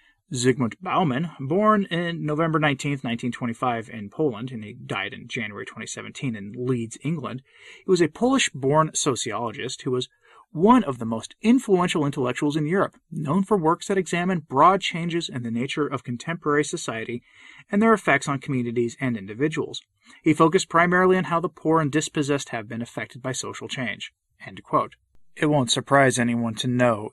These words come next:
that this writer comes from the same school of thought as liberation theology. He's not a liberation theologian himself explicitly, but he comes from the same sort of school of thought. And given Francis's alliances with Caesar and the Leonardo Boffs of the world,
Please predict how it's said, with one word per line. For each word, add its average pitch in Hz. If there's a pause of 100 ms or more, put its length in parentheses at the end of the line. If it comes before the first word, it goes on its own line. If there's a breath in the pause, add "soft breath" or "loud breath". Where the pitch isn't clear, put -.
that 131
this 131
writer 139
comes 135
from 117
the 110
same 202
school 135
of 131
thought 101 (480 soft breath)
as 143
liberation 120
theology. 104
He's 151 (160)
not 101
a 104
liberation 131
theologian 156
himself 143
explicitly, 110 (260)
but 127
he 123
comes 131
from 120
the 107
same 117
sort 107
of 101
school 113
of 101
thought. 104 (520 loud breath)
And 123
given 135
Francis's 123
alliances 110
with 104 (120)
Caesar 117
and 107
the 98
Leonardo 113
Boffs 127
of -
the 101
world, 101